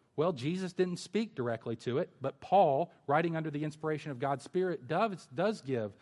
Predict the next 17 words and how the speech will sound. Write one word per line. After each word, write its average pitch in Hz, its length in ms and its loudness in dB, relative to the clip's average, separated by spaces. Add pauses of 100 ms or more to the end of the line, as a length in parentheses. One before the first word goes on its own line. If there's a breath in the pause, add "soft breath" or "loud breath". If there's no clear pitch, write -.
(220 loud breath)
some 139 200 -2
specific 127 500 -6
direction, 113 520 -4 (260 loud breath)
and 160 160 0
it's 156 140 -6
basically 156 680 0 (320 loud breath)
preserve 165 480 0
the 202 80 0
covenant 190 520 0
if 151 180 -6
you 196 100 -2
can. 208 460 0 (800)
Seek - 460 -2
to - 140 -2
work 180 600 2
it 220 180 0 (120)
out. 220 440 2